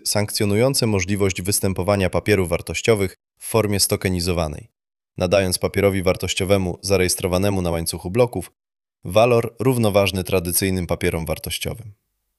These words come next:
Ta nowelizacja miała z perspektywy materialno-prawnej charakter w dużej mierze porządkujący, a nie rewolucyjny. Na tej podstawie autor formułuje wniosek podsumowujący całą drugą część artykułu.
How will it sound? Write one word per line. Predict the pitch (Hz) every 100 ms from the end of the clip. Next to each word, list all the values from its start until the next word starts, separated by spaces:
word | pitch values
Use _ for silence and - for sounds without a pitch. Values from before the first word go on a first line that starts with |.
| _
Ta | 135
nowelizacja | 143 107 98 95 131 131 95
miała | 95 95 92 -
z | -
perspektywy | - 101 - - 113 98
materialno-prawnej | 90 87 98 90 90 90 127 92 90 87 _ _ _ _ _
charakter | 113 147 - 123
w | 113
dużej | 135 127 113
mierze | 113 104
porządkujący, | - 104 110 - 113 113 87 - - - _ _
a | 104
nie | 120 110
rewolucyjny. | 90 85 87 85 87 73 85 - _ _ _ _ _ -
Na | 101
tej | 107
podstawie | 92 101 - 117 104 98
autor | 110 127 139
formułuje | - 110 110 107 101
wniosek | 104 90 - 67 -
podsumowujący | - 95 - 98 90 98 95 92
całą | 85 120 123 113
drugą | 92 92 92
część | 90 87 87
artykułu. | - 87 - 65 -